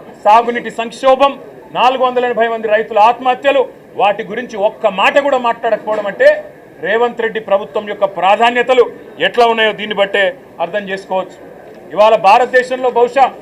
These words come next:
ఏ రాష్ట్ర సెక్రటేరియట్లో జరగని అత్యంత ఘోరమైన, నీచమైన పరిస్థితి మన రాష్ట్ర సెక్రటేరియట్లో జరిగింది. ఇరవై శాతం కమిషన్ ఇయ్యందే ఇక్కడ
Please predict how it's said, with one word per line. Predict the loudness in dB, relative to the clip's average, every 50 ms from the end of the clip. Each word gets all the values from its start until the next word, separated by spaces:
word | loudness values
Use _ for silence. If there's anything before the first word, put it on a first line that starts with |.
| -20 -20 -20 -20 -20 -20 -20 -20 -20 -20 -8 -2
ఏ | 2 4 4
రాష్ట్ర | 6 6 6 4 4 2 0 -4 -4
సెక్రటేరియట్లో | -2 -2 -2 0 2 2 2 4 2 2 2 0 -2 -4 -4
జరగని | -2 0 2 2 2 2 -2 -4 -4 -10 -14 -20 -20 -20 -20 -14 -8 -4
అత్యంత | -4 -4 -2 -2 -2 -2 -2
ఘోరమైన, | -6 -6 -6 0 2 2 2 2 0 0 -2 -4 -2 -4
నీచమైన | -4 -4 -6 -8 -6 -2 -2 -2 0 0 0 0 -2 -4 -6 -10 -20 -20 -18 -6 0
పరిస్థితి | 0 0 0 0 -6 -8 -8 -4
మన | -2 0 2
రాష్ట్ర | 2 2 0 0 -4 -12
సెక్రటేరియట్లో | -12 -10 -10 -8 -6 -6 -4 -6 -6 -8 -10
జరిగింది. | -8 -8 -8 -8 -8 -12 -16 -18 -20 -20 -20 -20 -20 -20 -20 -20 -20 -20 -20 -20 -20 -20 -20 -20 -20 -20 -20 -16 -8 -2
ఇరవై | 2 4 4 4 4 2
శాతం | 2 2 2 2 2 2 0 -2 0
కమిషన్ | 0 -4 -4 -2 -2 -4 -4 -4 -2
ఇయ్యందే | -2 0 0 0 2 4 4 4 4 2 -2 -6 -18 -20 -20 -20 -20 -20 -20 -20 -18
ఇక్కడ | -10 -2 0 2 4 4 2